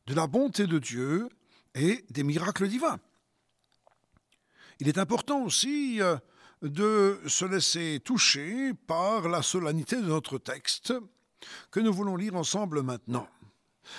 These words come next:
Dans l'évangile de Luc, au chapitre seize, au verset dix-neuf, il est écrit la chose suivante. Ceci sort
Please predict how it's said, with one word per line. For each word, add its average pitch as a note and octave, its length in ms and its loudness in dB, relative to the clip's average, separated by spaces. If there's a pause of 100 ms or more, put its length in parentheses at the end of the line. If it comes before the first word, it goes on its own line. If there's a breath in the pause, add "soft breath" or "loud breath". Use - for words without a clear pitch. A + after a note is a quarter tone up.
(140 loud breath)
Dans B2 100 -4
l'évangile A3 440 0
de G#3+ 100 0
Luc, D4 240 -2 (520 loud breath)
au C#3+ 80 0
chapitre F3+ 460 0
seize, A#3+ 520 0
au E3+ 40 -6
verset D#3 320 -2
dix-neuf, C#3+ 640 -4 (580 soft breath)
il D3+ 80 0
est D#3+ 140 -4
écrit G3 260 0
la F#3 140 0
chose G#3 200 -2
suivante. C#3 680 -8 (600 loud breath)
Ceci F3 340 -2
sort C4 440 2